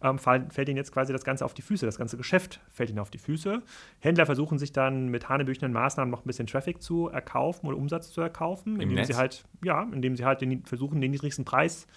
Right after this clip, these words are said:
Speaker 1: zu gehen, in der Hoffnung, dass der Kunde dann, ähm, bleibt, also dass der loyal ist. Hat sich auch nicht erfüllt, bei keinem Händler online. Also die Online-Kunden sind nicht loyal.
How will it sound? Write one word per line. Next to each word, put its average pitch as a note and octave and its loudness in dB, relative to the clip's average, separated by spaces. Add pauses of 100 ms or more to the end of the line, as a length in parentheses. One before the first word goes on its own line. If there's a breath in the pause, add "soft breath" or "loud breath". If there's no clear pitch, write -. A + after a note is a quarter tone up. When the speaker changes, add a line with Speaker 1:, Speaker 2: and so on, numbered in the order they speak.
(380 loud breath)
Speaker 1:
zu C#3 -4
gehen, C#3+ 4
in C#3+ 2
der A2 2
Hoffnung, D#3+ 6
dass D#3 2
der B2+ 0
Kunde G3 4
dann, C#3+ 2 (160)
ähm, B2+ 0 (440)
bleibt, C#3 0
also A#2 -2
dass A#2 -2
der A#2+ 2
loyal A2+ 4
ist. C#4 -4
Hat A2 -2
sich - -10
auch A#2+ 2
nicht F3 0
erfüllt, F#3+ 2
bei - -4
keinem C#3+ 0
Händler E3+ 0
online. E3 -4
Also A#2 -2
die A#2+ -6
Online-Kunden C#3+ -4
sind A#2 -2
nicht E3 -4
loyal. A#2+ 2